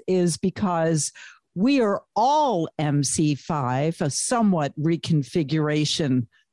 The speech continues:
of M C five will be, well, they're on their first tour, and, um, they will be performing at Warsaw in Brooklyn a week from today.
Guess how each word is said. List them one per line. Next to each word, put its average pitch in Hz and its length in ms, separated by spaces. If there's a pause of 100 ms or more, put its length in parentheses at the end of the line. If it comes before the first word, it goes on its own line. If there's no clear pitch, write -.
(120)
of 127 160
M 151 280
C 143 260
five 143 480
will 170 200
be, 165 480 (800)
well, 185 200
they're 226 180
on 196 200
their 170 120
first 202 460
tour, 247 540 (120)
and, 165 480
um, 165 580 (140)
they 175 140
will 208 160
be 202 160
performing 190 500
at 180 140
Warsaw 175 800
in 160 360
Brooklyn 151 840 (380)
a 143 60
week 156 320
from 247 260
today. 160 720